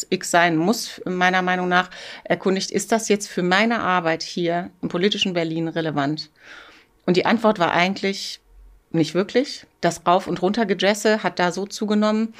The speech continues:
muss man nicht unbedingt Teil von sein. Ähm, wir hatten letztens noch ein Abendessen unter uns Sprechern und, ähm, da sagten auch einige, ja, also es ist,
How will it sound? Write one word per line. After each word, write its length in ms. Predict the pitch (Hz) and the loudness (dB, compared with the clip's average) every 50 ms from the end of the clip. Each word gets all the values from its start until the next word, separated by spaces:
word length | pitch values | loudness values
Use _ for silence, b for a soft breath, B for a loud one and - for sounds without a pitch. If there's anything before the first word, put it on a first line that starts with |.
| B B B B B | B B B B B
muss 220 | - 190 202 - 202 | -2 -2 -2 2 0
man 120 | 190 185 | 0 0
nicht 100 | 185 - | 0 0
unbedingt 300 | 180 180 175 175 170 - | -2 0 0 -2 -2 0
Teil 200 | - 185 180 202 | 0 0 0 0
von 220 | 202 - 214 208 | 0 -2 -2 0
sein. 340 | 196 202 196 190 196 202 202 - | 0 0 0 0 0 -2 -4 -4
Ähm, 280 | - 180 175 180 180 175 - - | -4 -4 -4 -4 -6 -10 -12 -8
wir 120 | - 175 180 | -6 -6 -4
hatten 120 | - - | -2 -2
letztens 320 | 175 185 185 - - 196 202 | -2 -2 -2 -2 -6 -4 -2
noch 180 | 180 185 185 | -2 -4 -2
ein 360 | 185 175 175 175 180 - - _ _ _ - | -2 -4 -2 -2 -4 -8 -10 _ _ _ -2
Abendessen 480 | - 185 202 202 - - 190 - - | -2 0 0 0 -2 -2 -4 -4 -6
unter 200 | - 180 185 156 | -4 -2 -2 0
uns 160 | - - - | 0 -2 -4
Sprechern 520 | - - - 202 196 - 240 220 208 196 - | -4 -4 -2 -2 0 4 4 4 4 4 0
und, 320 | - 175 180 175 - - - | 0 -2 0 0 -2 -2 -2
ähm, 340 | 170 165 165 170 170 175 _ b b b b b b b b b - | -2 -2 -2 -2 -4 -8 _ b b b b b b b b b -4
da 100 | 170 175 | -4 0
sagten 300 | 160 190 202 - - - | 0 0 0 0 -2 0
auch 240 | - 170 190 190 - | 2 2 2 2 0
einige, 500 | - 170 175 175 170 165 160 160 160 156 - - - | -2 0 0 -2 -2 0 0 -2 -2 -4 -8 -10 -2
ja, 240 | 196 190 170 151 151 160 - | 0 0 0 0 -2 -4 -8
also 260 | - - 165 160 170 | -6 -4 -4 -6 -6
es 120 | 165 - | -8 -8
ist, 440 | - - - - - - - - | -8 -6 -6 -6 -8 -8 -12 -14